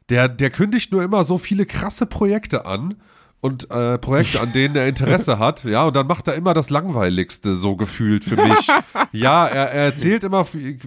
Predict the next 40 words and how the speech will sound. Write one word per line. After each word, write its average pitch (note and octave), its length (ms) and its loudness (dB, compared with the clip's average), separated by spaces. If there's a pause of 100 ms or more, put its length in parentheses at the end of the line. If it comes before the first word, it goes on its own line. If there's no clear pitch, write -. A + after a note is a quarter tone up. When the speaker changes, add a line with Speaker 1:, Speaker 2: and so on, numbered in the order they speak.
Speaker 1:
oder C#3+ 260 0
es, B2 200 -4
es B2+ 180 -8
kommen E3+ 260 -2
oft D#3+ 260 -4
Meldungen D#3 440 0
darüber, D3 360 0
Guillermo B2+ 340 0
del A2+ 180 2
Toro A#2 300 -2
wird G#2 160 -8
hiermit D#3+ 360 0
und G#2+ 160 -4
damit D3+ 300 -2
in D3 80 -10
Verbindung D#3 400 -2
gebracht D3+ 420 -2 (460)
und A2+ 180 -2
Speaker 2:
Ja. B2 180 2
Speaker 1:
dann, B2+ 100 -4
äh, B2 440 0
ist, C3 340 -2
wird's C3 200 0
aber B2+ 220 0
immer C#3+ 260 0
so, C3+ 140 -2
dass, B2+ 360 -2 (440)
auch C#3 180 -2
wenn D#3 100 2
das D3 220 -2
geil D#3 300 2
ist, G2 200 -6
dass G#2+ 140 -4
er G#2 120 -4
Frankenstein F2+ 640 -4
macht, F2 300 -4
ne, C3+ 260 0
oder F#2+ 240 0
gemacht F#2+ 360 -4
hat, B2 100 2